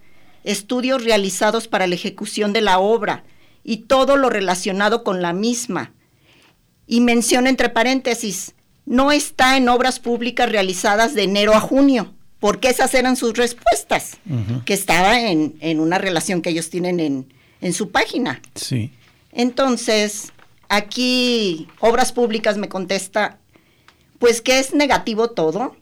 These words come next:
Speaker 1: Pero si-, dice, sin embargo, se recibió una solicitud de un permiso y o licencia de movimiento de tierra para el predio en mención,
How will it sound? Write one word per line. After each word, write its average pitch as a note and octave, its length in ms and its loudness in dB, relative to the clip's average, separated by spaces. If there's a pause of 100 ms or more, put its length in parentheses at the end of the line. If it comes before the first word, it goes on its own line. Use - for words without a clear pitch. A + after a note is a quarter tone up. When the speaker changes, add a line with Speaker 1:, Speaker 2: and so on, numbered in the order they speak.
(140)
Speaker 1:
Pero G3 180 -2
si-, G#3+ 140 -6
dice, A3+ 360 -2
sin G#3+ 260 0
embargo, G#3 640 0 (460)
se - 260 0
recibió A#3 540 2
una D4+ 260 2
solicitud A#3+ 800 -2 (440)
de G3 200 0
un A#3+ 280 2
permiso A#3 840 0
y B3 220 0
o A3+ 140 6
licencia A3 960 -2 (400)
de G#3+ 180 0
movimiento G#3+ 680 0
de G#3+ 140 2
tierra G#3+ 560 0 (520)
para G#3 200 2
el G#3 100 -2
predio A3 520 0
en G#3+ 100 0
mención, G#3 760 -2